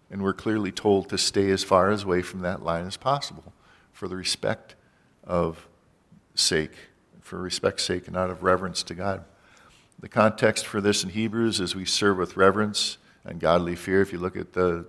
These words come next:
chapter before in Hebrews, you know, um, it's all about, you know, God is a consuming fire. He's gonna shake heaven,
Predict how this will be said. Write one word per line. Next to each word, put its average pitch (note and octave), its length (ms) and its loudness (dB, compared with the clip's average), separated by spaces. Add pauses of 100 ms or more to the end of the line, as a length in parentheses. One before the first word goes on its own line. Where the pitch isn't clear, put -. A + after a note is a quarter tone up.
chapter F#2+ 320 -2
before F#2 460 -4
in F2 80 -8
Hebrews, F2+ 480 -10 (640)
you F2 80 -12
know, F2+ 240 -4
um, E2+ 300 -4 (1080)
it's - 160 -8
all F#2 160 0
about, F#2 400 0 (100)
you G#2+ 80 -10
know, F2+ 120 -6
God F2+ 260 0
is F#2+ 140 -6
a F#2 60 -8
consuming G2 500 -6
fire. F2+ 480 0
He's G2 160 -8
gonna F#2 160 -6
shake F2+ 300 -2
heaven, F#2+ 360 -2